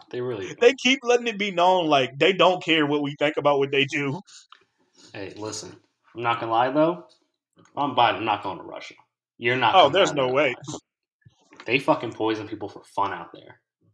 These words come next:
Speaker 1: Like, you're done for.
Speaker 2: Literally.
Speaker 1: Uh-uh. Dude, I also saw he was putting in some fucking more work to, like, extend his presidency for, like, another eight years or something.
Speaker 2: He trying to move,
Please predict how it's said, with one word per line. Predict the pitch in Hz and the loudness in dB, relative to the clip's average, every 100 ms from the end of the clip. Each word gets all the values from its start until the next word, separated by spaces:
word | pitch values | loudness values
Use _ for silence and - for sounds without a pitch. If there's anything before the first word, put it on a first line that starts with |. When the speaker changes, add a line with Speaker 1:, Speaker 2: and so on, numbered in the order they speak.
| _ | _
Speaker 1:
Like, | - - | -20 -12
you're | 107 117 | -8 -6
done | 87 80 - | -8 -14 -20
for. | - - _ _ _ _ _ _ _ _ _ _ | -20 -20 _ _ _ _ _ _ _ _ _ _
Speaker 2:
Literally. | 113 127 113 110 110 117 135 - | -10 -8 -8 -8 -10 -10 -12 -12
Speaker 1:
Uh-uh. | 101 - - - - _ - | -16 -16 -20 -20 -20 _ -8
Dude, | 139 | 2
I | 147 | 2
also | 170 | 2
saw | 175 175 | -2 0
he | 156 147 | 2 2
was | 131 | 0
putting | - 135 135 | -4 -6 -6
in | 131 | -8
some | 131 123 | -10 -8
fucking | 127 127 117 107 | -8 -8 -8 -8
more | 113 120 110 | -6 -4 -4
work | 117 127 - | -4 -4 -6
to, | |
like, | 104 101 98 - | -8 -8 -8 -12
extend | 104 - 107 110 | -10 -6 -4 -4
his | 107 107 101 - - _ - | -4 -6 -8 -12 -18 _ -8
presidency | 113 107 101 98 - 92 | -6 -6 -10 -12 -10 -12
for, | - | -12
like, | 95 90 85 | -12 -12 -14
another | 104 101 98 104 | -16 -12 -12 -10
eight | 95 | -12
years | 92 95 90 | -10 -10 -12
or | |
something. | - - - - _ _ _ _ | -20 -20 -20 -20 _ _ _ _
Speaker 2:
He | 123 196 | -10 -6
trying | 196 214 | 0 0
to | 214 | 0
move, | 196 214 | -2 -6